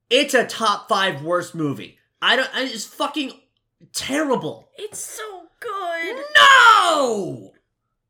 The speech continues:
Speaker 1: No!
Speaker 2: I will say that during the watching of it, I was laughing multiple times, and I'd look over at James, and he's just like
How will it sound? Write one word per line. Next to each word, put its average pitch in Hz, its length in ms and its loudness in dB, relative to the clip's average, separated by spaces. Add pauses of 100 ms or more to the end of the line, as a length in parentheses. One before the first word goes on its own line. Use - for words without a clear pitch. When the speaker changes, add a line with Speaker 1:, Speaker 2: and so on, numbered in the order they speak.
(200)
Speaker 1:
No! 427 1300 4
Speaker 2:
I 277 140 -2
will 311 220 -2
say 277 440 -4
that 262 240 -6
during 254 280 -8
the 247 100 -8
watching 220 420 -8
of 254 140 -10
it, 302 160 -6
I 220 160 -4
was 247 180 -6
laughing 240 580 -10
multiple 254 300 -12
times, 254 280 -10
and 254 120 -10
I'd 214 80 -12
look 233 160 -14
over 240 180 -10
at - 60 -10
James, 196 280 -14
and 214 100 -16
he's 214 140 -16
just - 160 -20
like 143 240 -16